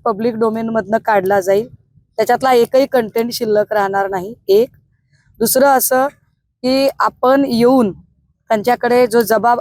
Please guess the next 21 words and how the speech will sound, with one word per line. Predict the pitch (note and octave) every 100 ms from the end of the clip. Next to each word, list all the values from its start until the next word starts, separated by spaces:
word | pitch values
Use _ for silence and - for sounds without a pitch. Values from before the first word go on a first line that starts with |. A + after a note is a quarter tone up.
| G#3+
आपल्याला | - A#3+ C4+ C4+
जे | C4
ज्या | B3 B3+
गोष्टी | A#3 G#3+ - A#3+
माहीत | - G3 G#3+
आहेत | G#3+ F3+ F#3 _ _ _ _
आणि | G#3+ A#3+
ज्या | A3+ A3+
ज्या | B3+
आपल्याकडे | A#3+ - B3+ B3+ B3
तपशील | A#3 - A#3 G#3
आहेत | G#3
त्याच्यासह | - G#3+ A#3+ A#3 - A#3 A3 - _ _ _ _
आणि | G#3+ A3+ C4+ -
आपला | G#3+ A#3+ C#4
वकील | B3 - C4
एक | B3 C4
सोबत | - B3 G#3+ B3+ -
ठेवून, | B3 C4 F3+ _ _ _ _ _ _ _ _ -
एकट्याने | A3 - A#3+ A#3 B3+
नाही, | C#4+ C4+ E3